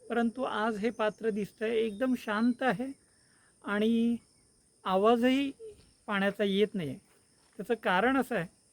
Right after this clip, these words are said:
की याच्या पुढे गेल्यानंतर आपण जो मागच्या वेळी व्हिडिओ केला होता बाजिरे धरणाचा, ते धरण याच्या पुढे आहे आणि धरण पुढे असल्यामुळे हा जो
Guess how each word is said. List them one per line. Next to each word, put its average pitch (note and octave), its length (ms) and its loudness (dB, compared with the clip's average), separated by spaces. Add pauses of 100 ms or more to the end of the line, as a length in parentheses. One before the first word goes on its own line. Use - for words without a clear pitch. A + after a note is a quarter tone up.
(140)
की G#3 120 -4
याच्या G3+ 280 0
पुढे G#3 300 4
गेल्यानंतर G#3 720 2 (600)
आपण F#3 280 -2
जो G3 120 2
मागच्या F#3 360 -2
वेळी G3+ 200 2
व्हिडिओ G3+ 300 0
केला G#3+ 240 0
होता F3+ 280 -2
बाजिरे E3 500 -2
धरणाचा, D3+ 500 -4 (560)
ते A#3+ 80 0
धरण A3 580 4 (120)
याच्या G3 280 -2
पुढे D#3+ 320 0
आहे B2+ 100 -4 (760)
आणि G3+ 240 -2
धरण G3 400 2
पुढे G3 320 0
असल्यामुळे G3+ 600 2 (840)
हा G3 140 2
जो G#3 320 -2